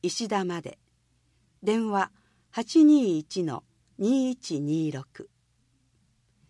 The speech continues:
以上で募集を終わります。市民情報広場は、市民の皆さんの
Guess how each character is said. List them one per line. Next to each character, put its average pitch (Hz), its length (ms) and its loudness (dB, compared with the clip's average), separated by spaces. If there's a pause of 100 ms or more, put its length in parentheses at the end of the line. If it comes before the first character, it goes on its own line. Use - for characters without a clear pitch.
(640)
以 302 120 0
上 277 200 2
で 190 220 -2 (320)
募 185 120 2
集 262 380 0
を 208 260 -2
終 175 160 -2
わ 170 60 -6
り 160 140 -2
ま 147 140 -8
す。 - 280 -18 (3500)
市 - 180 0
民 330 260 10
情 294 220 2
報 269 220 2
広 240 280 -4
場 151 160 -6
は、 139 180 -10 (460)
市 - 180 2
民 302 220 6
の 175 100 2
皆 175 240 -2
さ 185 200 -8
ん 143 120 -8
の 123 180 -12